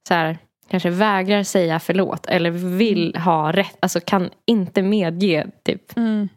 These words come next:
Speaker 1: någon grej. Men det kanske bara är ett tecken på att det är jag som startar alla bråk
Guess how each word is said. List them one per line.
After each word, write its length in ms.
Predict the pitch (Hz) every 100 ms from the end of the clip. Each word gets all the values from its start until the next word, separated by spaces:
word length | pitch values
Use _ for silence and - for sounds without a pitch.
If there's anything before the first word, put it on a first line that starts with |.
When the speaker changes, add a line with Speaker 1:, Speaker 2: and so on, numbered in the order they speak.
| -
Speaker 1:
någon 120 | 190
grej. 200 | 175 170 - - -
Men 260 | 214 202 208
det 80 |
kanske 300 | 220 208 208
bara 140 | 240 214
är 40 |
ett 80 | 185
tecken 280 | 180 180 180
på 60 |
att 120 | 170 -
det 60 |
är 40 | 170
jag 160 | 165 165
som 140 | 165
startar 380 | - 185 - 254
alla 200 | 180 -
bråk 340 | - - -